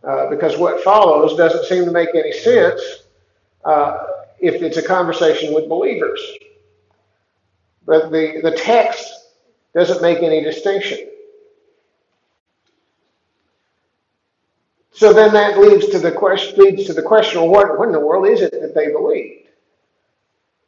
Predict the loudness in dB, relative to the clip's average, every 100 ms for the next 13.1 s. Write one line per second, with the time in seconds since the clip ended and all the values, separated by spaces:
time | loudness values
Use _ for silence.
0 | _ _ _ -10 -8 -8 -10 -10 -8 -4
1 | -2 0 2 2 2 0 2 2 2 0
2 | 0 0 0 -2 -2 -2 0 0 2 0
3 | 0 -2 -2 -2 -2 -4 -6 -6 -4 -2
4 | 2 2 2 0 -2 0 0 0 -2 -4
5 | -4 -4 -4 -2 2 4 4 2 4 2
6 | 2 0 -2 -4 -6 -6 -2 -2 -2 -6
7 | -4 -2 -2 -4 -8 -12 -18 _ _ _
8 | _ _ _ _ _ _ _ _ 0 4
9 | 6 6 4 2 0 0 0 0 -2 -4
10 | -4 -4 0 2 4 2 -2 -4 -4 -4
11 | -2 -4 -2 -4 -2 -2 0 0 -2 -2
12 | -4 -6 -12 -12 -12 -20 _ _ _ -10